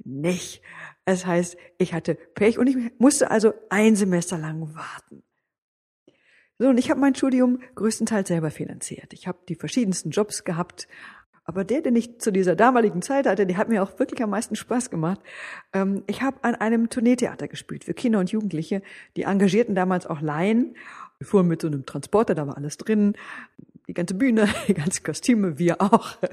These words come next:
<laughs> Fuhren wir dann von Spielort zu Spielort. Und diese Zeit habe ich sehr genossen. Die Bezahlung war toll für damalige Verhältnisse. Das Ensemble war super. Ich wollte, damals wollte ich noch gar keine Schauspielerin werden. Ich muss gestehen, mein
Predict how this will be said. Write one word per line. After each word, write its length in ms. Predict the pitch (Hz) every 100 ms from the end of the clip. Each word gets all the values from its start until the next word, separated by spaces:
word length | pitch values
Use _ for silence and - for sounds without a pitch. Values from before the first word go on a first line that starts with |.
| - -
<laughs> 340 | - - -
Fuhren 300 | - 285 254
wir 80 | 208
dann 180 | 196 190 - -
von 320 | - 190 -
Spielort 760 | - - - 220 208 180 180 - - -
zu 180 | - 185
Spielort. 680 | 170 - 170 165 147 139 185 - - - 185 -
Und 120 | 233
diese 180 | 269 254
Zeit 220 | 247 247
habe 140 | 226
ich 80 | 220
sehr 120 | 214
genossen. 600 | 214 214 233 214 202 190
Die 60 | 190
Bezahlung 540 | 170 - 165 170 165
war 100 | 160
toll 440 | - 185 180 185 180
für 140 | 156
damalige 460 | 160 170 156 147 147
Verhältnisse. 460 | 156 165 160 151 - - - -
Das 200 | 165 160
Ensemble 500 | 175 170 202 185 180
war 300 | 165 160 160
super. 580 | 156 185 175 185 160 - _ _ _ 131 -
Ich 440 | 226 - 262 -
wollte, 180 | 330 320
damals 360 | 311 294 302 277
wollte 180 | 269 254
ich 60 |
noch 80 | 254
gar 120 | 220
keine 200 | 240 220
Schauspielerin 540 | - 233 - 151 147 -
werden. 200 | - - _ _ _ _ _ _ _ _ _ _ _
Ich 80 | -
muss 160 | 214 -
gestehen, 320 | 196 208 196
mein 300 | 170 165